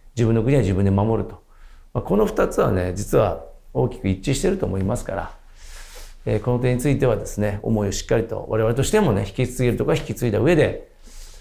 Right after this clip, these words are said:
えー、より良い日本のために頑張っていきたいなと思いますので、今日は、えー、安倍元総理の思い出ということで、改めてあの、えー、過去の功績と、そして、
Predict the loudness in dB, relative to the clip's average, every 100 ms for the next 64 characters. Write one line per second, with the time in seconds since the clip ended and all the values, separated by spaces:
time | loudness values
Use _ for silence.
0 | -20 -4 0 4 4 4 4 4 4 2
1 | 2 2 4 2 -2 -12 -4 0 0 -2
2 | -4 -4 -6 -10 -20 _ -6 -4 -4 -6
3 | -8 -6 0 2 2 -4 -14 -20 -20 -20
4 | -20 -20 -4 0 2 2 2 0 0 -2
5 | 0 0 -2 -6 -14 -20 -2 0 2 4
6 | 4 4 0 -4 -6 -4 0 0 2 2
7 | 4 2 2 0 -4 -14 -20 -20 -20 -20
8 | -4 0 2 0 -2 -6 -12 -14 -16 -18
9 | -6 -2 0 0 2 0 2 -2 -2 -2
10 | -2 -6 -18 -20 -20 -20 -20 -6 -6 -2
11 | 2 4 2 -2